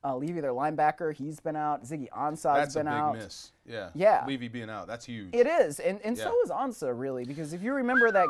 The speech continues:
Speaker 1: game,
Speaker 2: Yeah, I do.
Speaker 1: uh, last year,
Speaker 2: Yes,
Speaker 1: he
Speaker 2: a
Speaker 1: had definitely
Speaker 2: problem.
Speaker 1: had a sack.
Speaker 2: <laughs>
Speaker 1: He's a huge problem.
Speaker 2: He's a problem.
Speaker 1: So
Speaker 2: Yeah.
Speaker 1: that's, you know, a boon, I guess you could say, for the Rams being with the, all three of those guys out, because those are huge defensive contributors.
Speaker 2: Maybe you'll get lucky like Balt-,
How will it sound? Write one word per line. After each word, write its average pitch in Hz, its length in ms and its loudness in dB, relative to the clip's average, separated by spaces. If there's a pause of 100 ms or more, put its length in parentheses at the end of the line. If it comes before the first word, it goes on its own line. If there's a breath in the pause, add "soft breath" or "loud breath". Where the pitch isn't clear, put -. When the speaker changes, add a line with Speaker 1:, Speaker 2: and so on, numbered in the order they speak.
Speaker 1:
game, 180 340 0
Speaker 2:
Yeah, 156 320 2
I 135 40 4
do. 131 60 4
Speaker 1:
uh, 127 200 2
last 170 440 2
year, 117 300 -4
Speaker 2:
Yes, 135 360 -2
Speaker 1:
he 135 80 -6
Speaker 2:
a - 80 -4
Speaker 1:
had 220 80 0
definitely 190 340 6
Speaker 2:
problem. 131 220 2 (120)
Speaker 1:
had - 0 -
a - 300 8
sack. - 160 4
Speaker 2:
<laughs> - 0 -
Speaker 1:
He's 294 120 2
a 233 120 0
huge 311 440 -2
problem. 180 460 2
Speaker 2:
He's 233 160 -6
a 220 60 -4
problem. 196 560 -2 (100)
Speaker 1:
So 156 460 2
Speaker 2:
Yeah. 143 320 2
Speaker 1:
that's, 175 360 -2
you 170 100 -4
know, 139 220 -2
a 135 60 -4
boon, 143 560 -4
I 131 80 -4
guess 120 260 -8
you 127 60 -8
could 117 160 -14
say, 113 260 -4
for 117 200 -10
the 110 100 -8
Rams 120 380 -6
being 107 540 -12
with 117 200 -12
the, 127 100 -4
all 123 280 0
three 131 240 -10
of 107 120 -12
those 120 240 -10
guys 107 240 -6
out, 120 180 -2
because 135 200 -14
those 139 120 -8
are 110 80 -8
huge 175 440 -6
defensive 131 460 -8
contributors. 113 580 -14
Speaker 2:
Maybe 190 240 -2
you'll 180 240 -4
get 165 200 -2
lucky 143 320 -2
like 123 260 -4
Balt-, 131 260 -4